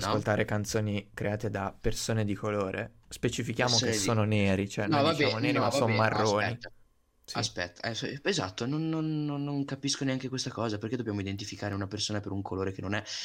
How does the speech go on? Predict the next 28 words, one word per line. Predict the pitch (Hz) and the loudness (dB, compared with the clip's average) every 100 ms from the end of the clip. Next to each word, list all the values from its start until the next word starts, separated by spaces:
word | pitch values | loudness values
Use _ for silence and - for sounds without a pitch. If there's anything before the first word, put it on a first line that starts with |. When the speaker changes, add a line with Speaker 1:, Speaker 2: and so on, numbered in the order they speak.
| - | -10
Speaker 1:
Comunque | - 311 147 101 | -2 0 2 0
questa | 120 104 | 0 0
è | |
un'altra | 101 104 101 | 0 0 0
storia | - 107 107 | 2 2 0
che | 98 | -2
intraprenderemo | 98 98 - 98 101 104 120 | -6 -8 -8 -4 0 0 0
probabilmente | 104 98 101 117 110 | 0 -2 0 0 0
in | 92 | -2
un | 95 | -2
altro | 104 98 95 | -2 -2 -6
episodio, | 95 92 85 101 | -6 -6 -6 2
Speaker 2:
Con-, | 110 | 2
Speaker 1:
che | 104 | 4
Speaker 2:
magari | 110 113 117 101 | 6 8 8 6
Speaker 1:
dice | |
Speaker 2:
invitando | 107 104 110 104 104 | 2 2 2 2 4
qualcuno | 104 101 - 107 101 101 | 2 0 2 2 2 2
marrone | 104 98 107 104 95 101 - | 0 4 4 4 0 -4 -8
a | |
questo | - 110 110 | -6 -6 -6
punto. | 104 92 104 | -6 -6 -4
Speaker 1:
Esatto, | 107 101 101 - | -2 -4 -6 -14
qualcuno | - - 131 117 | -16 -4 -2 0
marrone, | 104 107 104 107 104 90 | 0 -2 -2 0 -2 -2
tipo | 101 101 | -6 -6
un | 98 | -4
indiano. | 98 98 92 - 107 | -2 -2 -4 -4 -8